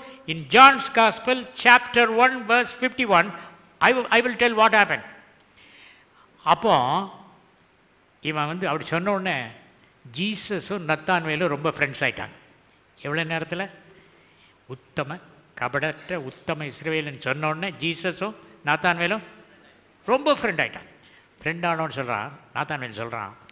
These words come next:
"ஆண்டவரே, எங்க ஊர்ல, சொந்த ஊர் கானா ஊர், யோவான் இருபதாம் அதிகாரத்துல வருது, எங்க ஊர்ல எங்க சொந்தக்காரர் ஒரு கல்யாணம் இருக்கு, நீங்க அங்க வந்தீங்கன்னா அந்த ஏணி இருக்கும், தேவதூதர்கள் ஏறுவாங்க, இறங்குவாங்க,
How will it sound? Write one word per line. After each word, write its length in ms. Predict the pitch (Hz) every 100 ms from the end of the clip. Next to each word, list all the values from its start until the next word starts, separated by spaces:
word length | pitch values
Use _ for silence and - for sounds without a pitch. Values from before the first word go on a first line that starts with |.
| _ - _ _ - -
"ஆண்டவரே, 420 | 139 165 160 98 - - - _ -
எங்க 320 | 139 151 143
ஊர்ல, 520 | 135 147 135 123 101 78 _ _
சொந்த 380 | - 143 151 147
ஊர் 200 | 131 -
கானா 360 | 127 131 139
ஊர், 200 | 120 117 - _ _ _ _
யோவான் 280 | 135 139 131
இருபதாம் 440 | 120 135 135 120
அதிகாரத்துல 480 | 120 117 113 110 107
வருது, 160 | 104 - _ - - _ _ _ 107
எங்க 340 | 120 123 131
ஊர்ல 340 | 135 156 156
எங்க 160 | 120 113
சொந்தக்காரர் 600 | - 135 156 180 151 127
ஒரு 160 | 120 -
கல்யாணம் 400 | 120 139 143 123
இருக்கு, 280 | 98 104 92 - _ _ _ _ _ _ _ _ _ _
நீங்க 220 | 131 135
அங்க 300 | 127 123 123
வந்தீங்கன்னா 480 | 139 156 147 139 160 127 110 _ _ _ _ _ _
அந்த 220 | 107 107 104
ஏணி 400 | 113 135 147 139
இருக்கும், 420 | 120 - 123 123 _ _ _ _ _ _
தேவதூதர்கள் 640 | 107 117 117 117 110 113
ஏறுவாங்க, 500 | 110 113 113 113 110
இறங்குவாங்க, 800 | 110 113 107 107 104 104 98 92